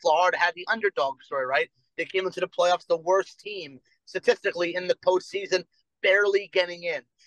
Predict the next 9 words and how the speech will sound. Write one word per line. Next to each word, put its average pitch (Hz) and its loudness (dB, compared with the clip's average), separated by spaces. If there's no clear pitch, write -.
If 175 0
Pittsburgh 202 -2
beat 190 -10
Chicago, 185 2
they're 220 2
not 208 2
in 240 -6
the - -2
playoffs, - -8